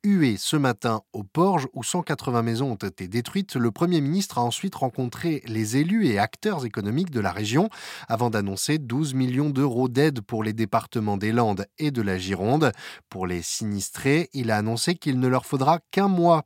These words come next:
pour obtenir un permis de construire pour la reconstruction à l'identique de leur maison.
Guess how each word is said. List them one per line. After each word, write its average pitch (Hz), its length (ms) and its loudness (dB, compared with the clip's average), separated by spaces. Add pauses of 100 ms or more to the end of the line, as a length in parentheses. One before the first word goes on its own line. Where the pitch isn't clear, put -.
pour 123 180 -2
obtenir 117 500 -2
un 98 100 -2
permis 95 320 -4
de - 40 -16
construire 117 440 -2
pour 117 180 0
la 98 120 4
reconstruction 143 840 -2
à 120 60 0
l'identique 101 560 -8
de 95 100 -2
leur 104 200 -2
maison. 82 340 -4